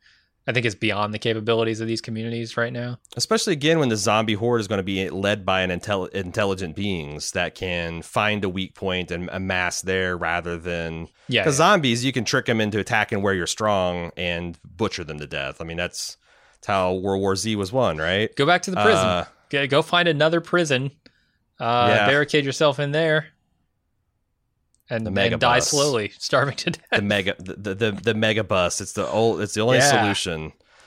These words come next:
Speaker 2: You drive through, you got thirty windows on each side, three pikemen to a window.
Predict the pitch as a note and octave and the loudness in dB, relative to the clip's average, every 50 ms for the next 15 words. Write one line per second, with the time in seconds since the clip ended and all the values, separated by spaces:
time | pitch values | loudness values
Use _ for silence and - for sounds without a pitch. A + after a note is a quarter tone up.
0 | - - - - A2 G#2 G#2 A#2 C3+ C3 C#3 C#3 C3 - - C#3 C#3 C3+ B2+ B2+ | -18 -10 -4 -4 -2 -2 0 2 4 4 4 2 0 0 0 2 2 4 4 2
1 | A2 - - - D3 C#3+ C3+ C3+ B2 C3 C3+ C3 C3 C3 B2+ B2 B2 B2+ A#2 B2 | 2 0 0 2 2 4 4 2 2 2 2 2 2 2 2 2 2 2 2 2
2 | B2+ B2 - - - C3 B2 B2 B2 B2 B2 A#2 A2+ - - - C3+ C#3 C3+ B2+ | 2 2 0 0 2 4 4 4 4 4 2 0 -2 -8 -12 -6 -2 -2 -2 -2
3 | - - C3+ C3 C3+ - - B2+ A#2+ A2+ - B2+ A#2 A2+ A2 B2+ B2 B2 A#2+ B2 | 0 0 0 0 0 0 -2 -2 -2 0 0 0 2 2 2 0 0 2 4 4
4 | B2 A#2+ A#2+ A#2+ A#2+ A#2+ A#2+ | 4 4 4 4 4 2 0